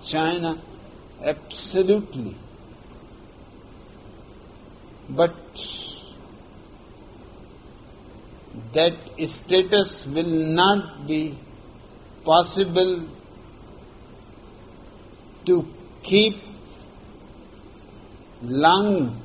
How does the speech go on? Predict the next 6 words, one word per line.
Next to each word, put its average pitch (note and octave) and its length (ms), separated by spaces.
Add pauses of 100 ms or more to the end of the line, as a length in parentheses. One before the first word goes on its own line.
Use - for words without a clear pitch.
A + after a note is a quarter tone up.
(1120)
if D#3 160 (140)
we E3+ 220 (280)
can G3 680 (100)
reach G3+ 720 (4000)
by D3+ 280
the D#3+ 240